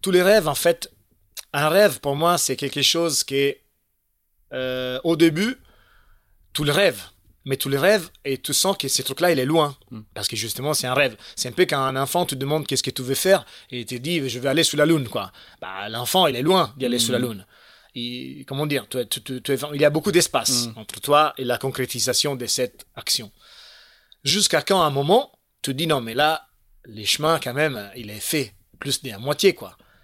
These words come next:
Speaker 1: Et là, tu as un déclic et tu dis, « Je peux y arriver. » Donc, bien évidemment, au mini, les Vendées, c'est un rêve,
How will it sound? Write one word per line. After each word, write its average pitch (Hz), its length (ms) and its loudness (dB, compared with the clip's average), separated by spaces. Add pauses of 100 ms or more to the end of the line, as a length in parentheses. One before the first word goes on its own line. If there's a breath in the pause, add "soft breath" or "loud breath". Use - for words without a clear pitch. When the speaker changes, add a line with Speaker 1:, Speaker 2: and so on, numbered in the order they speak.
(220 soft breath)
Speaker 1:
Et 127 60 -12
là, 147 160 0
tu 143 140 -4
as 127 40 2
un 117 120 -8
déclic 160 480 -2
et 139 80 -8
tu - 140 -10
dis, « 165 320 -4 (100)
Je 117 140 -6
peux 147 200 -2
y 139 60 4
arriver. » 113 320 -2 (340 soft breath)
Donc, 143 340 0 (380)
bien 135 140 -4
évidemment, 151 500 0
au 139 120 -2
mini, 147 520 0 (480)
les 113 100 -10
Vendées, 123 360 0
c'est 120 140 -2
un 104 120 -12
rêve, 131 440 0